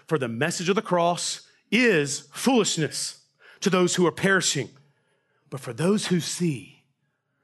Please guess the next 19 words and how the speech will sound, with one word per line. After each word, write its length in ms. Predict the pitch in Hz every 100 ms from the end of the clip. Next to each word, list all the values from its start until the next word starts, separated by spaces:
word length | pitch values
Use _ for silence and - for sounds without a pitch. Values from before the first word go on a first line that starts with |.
| _ _
for 140 | -
those 420 | 123 165 208 220 -
who 120 | 208
are 80 | 175
looking 380 | 165 190 190 180
at 100 | 139
Jesus, 460 | 120 165 143 120
for 160 | - 165
those 520 | 135 180 214 226 226
who 160 | - 165
are 80 | 143
being 380 | 131 202 202
saved, 840 | 190 - - 180 165 143 123 110 - _ - - _
it 160 | 127 131
is 320 | 147 147 117
the 80 | 123
power 500 | 127 127 107 92 - _ _ _
of 140 | 120
God." 320 | 107 92 -